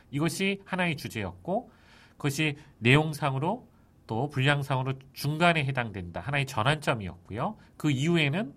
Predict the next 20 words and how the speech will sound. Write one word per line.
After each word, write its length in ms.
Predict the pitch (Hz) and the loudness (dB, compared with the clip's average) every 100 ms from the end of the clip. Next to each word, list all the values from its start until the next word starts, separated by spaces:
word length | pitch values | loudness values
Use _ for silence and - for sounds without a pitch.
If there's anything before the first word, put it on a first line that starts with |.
| - - - - | -20 -20 -20 -12
다시 500 | 113 - 165 220 254 - - _ - - | -10 -4 -2 -4 -6 -20 -20 _ -20 -20
십오 280 | - - 180 | -12 -4 2
장 260 | 165 160 160 | 4 4 0
삼십구 420 | 185 175 - 117 | -6 -8 -6 -6
절, 220 | 98 80 | -4 -6
즉 160 | - - | -8 -6
예수님 420 | 123 110 139 131 135 - - _ - - _ _ | -6 -4 -4 -4 -8 -20 -20 _ -20 -20 _ _
숨을 340 | - - 185 175 | -14 -6 -2 -2
거두시고 540 | - 113 127 - 127 | -2 -2 -2 -2 -4
바-, 260 | - - - - | -4 -6 -6 -6
나서 440 | 104 127 127 104 | 0 0 2 -2
직후에 600 | - - - 123 139 190 - - _ | -2 -12 -10 -4 -2 -4 -8 -20 _
로마의 300 | - 117 135 | -6 0 2
백인 320 | 143 117 143 147 | 2 0 0 0
대장이 400 | 135 107 107 180 | 0 -2 -4 -6
"이분이야말로 680 | 123 117 139 135 127 120 | -6 -2 0 0 0 -4
참으로 380 | 117 - 139 127 | -6 -6 -4 -4
하느님의 360 | 151 156 135 143 | -4 -4 -4 -2
아드님이셨다." 1080 | 101 139 160 151 135 - - - 110 110 - - - - - - - | -2 -2 -4 -4 -6 -8 -10 -4 0 0 -4 -18 -20 -20 -20 -20 -8
즉 200 | 120 | -8